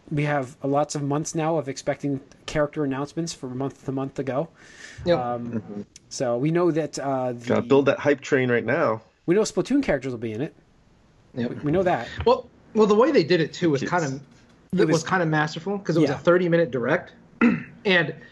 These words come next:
Speaker 2: it seemed like they were ending the note on Splatoon two. Um, so the news there was there's going to be a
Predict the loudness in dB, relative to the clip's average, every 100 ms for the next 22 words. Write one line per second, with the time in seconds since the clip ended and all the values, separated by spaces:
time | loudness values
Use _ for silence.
0 | -20 -10 -4 -4 0 2 4 2 4 2
1 | 2 -2 -2 2 4 2 0 -2 0 2
2 | 4 4 4 2 2 2 -2 0 0 2
3 | 0 0 4 4 4 2 2 2 0 -2
4 | 0 2 4 4 4 4 6 4 0 -2
5 | -2 -2 0 2 4 6 6 4 -2